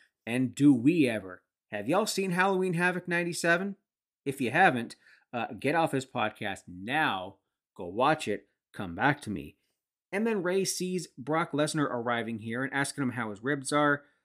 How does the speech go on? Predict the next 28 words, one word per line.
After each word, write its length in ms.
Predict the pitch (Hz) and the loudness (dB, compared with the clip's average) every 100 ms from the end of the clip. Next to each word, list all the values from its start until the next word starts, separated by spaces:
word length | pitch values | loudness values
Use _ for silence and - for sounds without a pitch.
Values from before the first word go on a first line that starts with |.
| _ _ _ _ _ _ _ _ _ _ _ | _ _ _ _ _ _ _ _ _ _ _
Brock 300 | 147 175 156 | -4 0 0
tells 260 | - 131 120 | 0 -2 -2
him 220 | 120 110 | -4 -6
to 260 | - 107 98 _ _ - | -8 -10 -10 _ _ -12
go 140 | 120 | -6
away, 480 | 107 98 107 110 107 - | -4 -2 0 0 -2 -6
get 120 | 101 | -8
away 200 | 95 104 | -6 -8
from 160 | 101 | -8
me, 100 | 104 | -12
all 80 | 101 | -10
that 180 | 101 101 | -12 -14
kind 180 | - 104 | -12 -12
of 80 | 101 | -10
thing. 300 | 104 104 104 | -8 -8 -8
And 340 | 113 101 101 98 107 | -10 -8 -10 -12 -14
we 100 | 101 | -14
go 300 | 104 101 98 - | -12 -12 -12 -14
to 420 | 110 98 95 92 _ _ _ _ _ _ _ _ - | -10 -8 -8 -12 _ _ _ _ _ _ _ _ -6
an 80 | |
ad 240 | 131 165 135 | 0 2 2
break. 440 | 120 98 - - _ - | -2 -4 -6 -16 _ 0
When 120 | 151 | 2
we 120 | 185 | 4
come 260 | 190 180 165 | 2 2 2
back, 340 | 156 170 175 _ _ _ - | 2 0 -2 _ _ _ -2
Al 380 | 170 202 208 | 2 4 6
Wilson 640 | 156 147 147 147 160 156 | 6 6 4 2 0 0